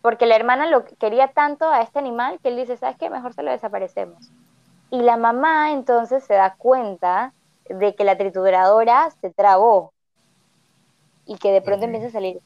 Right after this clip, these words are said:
Speaker 1: sangre de eso, o sea, el, el bicho se cayó aquí y alguien lo desapareció, y la mamá sabía que era Kevin, o sea, ella estaba muy clara de esa situación.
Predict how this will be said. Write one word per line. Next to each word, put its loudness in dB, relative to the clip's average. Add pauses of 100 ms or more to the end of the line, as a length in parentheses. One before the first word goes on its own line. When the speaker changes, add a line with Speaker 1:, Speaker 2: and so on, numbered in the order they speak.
Speaker 1:
sangre 0
de 2
eso, -8
o -10
sea, 0
el, -10 (160)
el -14
bicho -6
se 0
cayó 2
aquí -2 (720)
y -4 (260)
alguien 2
lo 2
desapareció, 0
y -10
la 2
mamá -4
sabía -2
que -4
era 2
Kevin, -6
o -12
sea, 0
ella -2
estaba -4
muy -8
clara -2
de -4
esa -14
situación. -14